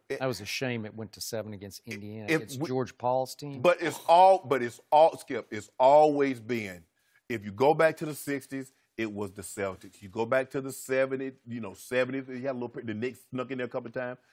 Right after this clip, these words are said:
Speaker 1: but it's been the Celtics and the Lakers. Then you go to the eighties. Who was it, Skip? Magic Johnson went to the finals, N B A finals, nine times in twelve and twelve years. Ain't nobody say nothing. From eighty to eighty-seven, two teams represented the, uh,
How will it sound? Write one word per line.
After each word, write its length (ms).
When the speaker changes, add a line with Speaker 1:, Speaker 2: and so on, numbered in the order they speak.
Speaker 1:
but 120
it's 80
been 160
the 60
Celtics 420
and 100
the 60
Lakers. 320
Then 160
you 80
go 160
to 140
the 140
eighties. 340
Who 120
was 220
it, 80
Skip? 340
Magic 440
Johnson 360
went 160
to 100
the 60
finals, 480
N 180
B 140
A 140
finals, 380
nine 420
times 320
in 100
twelve 260
and 120
twelve 400
years. 300
Ain't 160
nobody 320
say 220
nothing. 340
From 220
eighty 380
to 160
eighty-seven, 680
two 160
teams 320
represented 500
the, 180
uh, 240